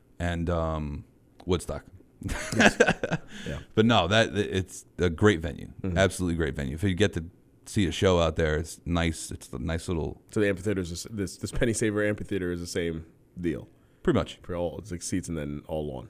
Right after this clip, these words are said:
Speaker 1: Yeah.
Speaker 2: Sounds like an
Speaker 1: Nice
Speaker 2: amazing
Speaker 1: pit,
Speaker 2: Yeah.
Speaker 1: seats, lawn
Speaker 2: Sounds
Speaker 1: in
Speaker 2: like
Speaker 1: the
Speaker 2: an
Speaker 1: back.
Speaker 2: amazing venue to, uh, to hold a concert. And how
Speaker 1: It
Speaker 2: many,
Speaker 1: is.
Speaker 2: how many people?
Speaker 1: Like nine thousand.
Speaker 2: Nine thousand in Penny Saver.
Speaker 1: Yeah.
Speaker 2: Wow.
Speaker 1: Not bad.
Speaker 2: Impressive.
Speaker 1: I don't know what the capacity is,
Speaker 2: Right.
Speaker 1: but I think the Old Dominion concert did about nine thousand, and that was the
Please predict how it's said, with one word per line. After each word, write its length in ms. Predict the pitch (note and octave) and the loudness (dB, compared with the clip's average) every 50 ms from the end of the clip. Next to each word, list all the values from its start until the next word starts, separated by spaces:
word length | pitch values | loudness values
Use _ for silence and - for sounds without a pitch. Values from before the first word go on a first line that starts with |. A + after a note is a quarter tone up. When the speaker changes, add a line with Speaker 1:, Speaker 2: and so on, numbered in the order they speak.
| _ _ - | _ _ -2
Speaker 1:
Yeah. 240 | F2 F2+ D2 - - - - _ _ _ _ _ _ _ _ _ _ - | -2 -2 -2 -2 -8 -18 -20 _ _ _ _ _ _ _ _ _ _ -8
Speaker 2:
Sounds 180 | - G2 E2 | -8 -6 -6
like 80 | E2+ D#2 | -4 -4
an 80 | E2+ E2 E2 | -4 -2 0
Speaker 1:
Nice 180 | E2+ F2+ F2+ F2+ | 0 0 0 0
Speaker 2:
amazing 60 | E2 - | -2 -4
Speaker 1:
pit, 440 | - - - G#2 G#2+ G2+ G2 - - | -4 0 2 4 4 4 2 -2 -8
Speaker 2:
Yeah. 120 | E2+ D#2+ | -10 -10
Speaker 1:
seats, 500 | D2 - - G#2 G2+ E2+ - - - - - | -4 0 2 2 2 2 0 -4 -12 -8 -6
lawn 260 | E2+ D#2+ C#2 C2+ C#2 - | -4 -4 -4 -4 -8 -10
Speaker 2:
Sounds 220 | - - - G2 F#2+ | -8 -4 -2 -2 0
Speaker 1:
in 40 | G2+ | 0
Speaker 2:
like 60 | F#2 | 0
Speaker 1:
the 80 | F#2+ D#2 | 0 0
Speaker 2:
an 80 | E2 | 0
Speaker 1:
back. 80 | F#2+ F#2+ | 0 0
Speaker 2:
amazing 360 | G2 G#2 G2+ G2 F2+ F#2 F2+ E2+ | 0 0 0 -2 -2 -4 -4 -4
venue 260 | E2+ E2 E2 D#2+ D2+ | -4 -4 -4 -6 -8
to, 360 | D2+ - E2 D#2 D2+ D2+ D2+ D2+ D2 D2 D#2 | -8 -10 -12 -10 -10 -10 -10 -10 -10 -10 -12
uh, 20 | F#2+ - - - | -12 -14 -12 -8
to 80 | - F#2 | -6 -6
hold 180 | E2 F2 D#2+ D2+ | -4 -4 -4 -6
a 40 | D#2+ | -6
concert. 320 | - D2+ D2+ - - - - | -8 -10 -12 -12 -10 -6 -4
And 100 | G2 F2+ | -2 2
how 60 | F#2+ | 4
Speaker 1:
It 40 | F#2 | 6
Speaker 2:
many, 120 | C#3 G#3+ - | 6 6 4
Speaker 1:
is. 40 | - | 4
Speaker 2:
how 80 | A2 G#2+ | 2 0
many 120 | A#2+ B2 | 0 0
people? 260 | B2 C3 - - D3+ - - _ _ - | 0 -2 -4 -6 -14 -16 -18 _ _ -6
Speaker 1:
Like 120 | - F#2 E2+ | -4 -2 0
nine 240 | E2+ E2 D2+ D#2+ D#2+ | 0 0 0 0 -2
thousand. 480 | - D#2+ D#2 D#2+ D2+ D#2 E2 E2+ F2 F#2 - | -4 -4 -4 -2 -2 -2 -2 -4 -4 -6 -6
Speaker 2:
Nine 140 | - G2+ G2 | -4 -4 -2
thousand 260 | G2 G#2 G2 F#2+ G2+ | 0 -2 -2 -2 -2
in 160 | F#2+ F#2 F#2 | -4 -4 -4
Penny 200 | E2 - G2 F#2 | -4 -4 -4 -4
Saver. 240 | E2 E2 D2+ C#2+ - _ _ _ _ _ - | -4 -8 -10 -12 -14 _ _ _ _ _ -4
Speaker 1:
Yeah. 220 | - D2+ E2 D#2 - - - | -2 -2 -2 -2 -4 -8 -6
Speaker 2:
Wow. 220 | - F2+ C3+ E3+ - - _ _ _ _ _ _ _ _ _ _ _ _ - | -4 -2 -2 -2 -4 -8 _ _ _ _ _ _ _ _ _ _ _ _ -2
Speaker 1:
Not 140 | - B2+ G#2+ | 0 0 2
bad. 240 | D2+ F2 G2+ G2+ - - | 2 2 2 2 0 -2
Speaker 2:
Impressive. 540 | G#2+ - A2+ A#2 D#3 - - D3 - - - - - - - - - - _ - | -2 0 0 0 0 0 -2 -2 -2 -4 -14 -18 -20 -20 -20 -20 -20 -8 _ 4
Speaker 1:
I 60 | - | 6
don't 120 | C3 C3 | 6 8
know 140 | B2+ A#2+ G#2+ | 8 8 6
what 220 | F#2+ F#2+ G#2+ G2+ | 6 6 4 2
the 80 | - F#2+ | 2 -2
capacity 640 | - - E2 - - G#2 B2+ B2+ - D2+ D2+ D#2+ D#2+ | -8 -6 -2 0 2 2 2 2 0 -2 -4 -2 -2
is, 240 | D#2+ F#2+ G#2 - - | -2 -4 -4 -6 -6
Speaker 2:
Right. 200 | - F2 D#2+ D2+ | -6 -6 -4 -2
Speaker 1:
but 100 | - F2 | 0 2
I 60 | E2+ E2 | 2 2
think 260 | - - G2 F2 F2 | 2 0 -2 -2 -2
the 60 | F2+ | 0
Old 200 | D2+ E2+ F2 D#2+ | 0 0 2 2
Dominion 300 | E2 E2 F2 E2+ D#2 - | 2 0 0 0 0 -2
concert 280 | - D#2 D2+ D#2 E2 - | -4 -4 -4 -4 -4 -4
did 120 | E2+ D#2 | -4 -2
about 180 | D2 D#2 D2+ A1 | -2 -2 -2 -2
nine 180 | C#2+ D2 D2+ | -2 -4 -4
thousand, 440 | D#2+ D#2+ - C#2+ D2 D#2+ E2 E2 - - | -4 -2 -2 -2 -2 -4 -6 -8 -8 -4
and 100 | - F#2+ | 0 2
that 120 | G2 F#2 F2+ | 2 2 2
was 120 | F2+ D#2 | 2 0
the 80 | E2 | -2